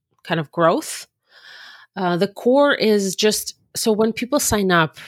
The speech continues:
in the future, right now I have about thirteen, fourteen members that did a founding member. Like, they believed in this program before it was completely laid out.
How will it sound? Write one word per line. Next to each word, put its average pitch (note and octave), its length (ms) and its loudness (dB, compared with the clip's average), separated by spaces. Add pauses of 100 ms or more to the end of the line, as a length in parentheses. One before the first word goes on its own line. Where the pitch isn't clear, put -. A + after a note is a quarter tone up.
(200)
in E3+ 160 -6
the D#3+ 60 -4
future, D3 540 -2
right F#3 200 0
now G3+ 200 2
I F#3+ 60 4
have E3+ 240 -2
about D#3+ 280 -2 (140)
thirteen, F3+ 360 -4
fourteen F#3+ 400 -2
members D#3+ 540 -4 (520)
that E3 240 -2
did F3 180 2
a D#3+ 40 -2
founding D#3+ 440 0
member. E3+ 540 -2
Like, E3 220 -6
they F3+ 100 4
believed F3+ 480 -2
in E3+ 280 -2
this D#3+ 140 -4
program F3 540 0
before D#3+ 640 0 (640)
it F3+ 80 0
was D#3+ 260 0
completely E3+ 720 -2 (300)
laid E3 260 2
out. D#3+ 460 0